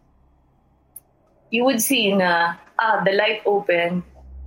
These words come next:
And then may marinig kang nag-flash. So alam mo may tao.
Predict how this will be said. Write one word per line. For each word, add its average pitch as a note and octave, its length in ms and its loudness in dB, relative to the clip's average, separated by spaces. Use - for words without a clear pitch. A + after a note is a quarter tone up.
And G3 180 0
then F#3 260 2
may F#3 140 2
marinig F#3+ 420 0
kang F#3+ 240 0
nag-flash. F3 880 0
So F#3+ 220 0
alam F#3+ 260 0
mo F#3 80 -6
may F3+ 160 -2
tao. F3 320 0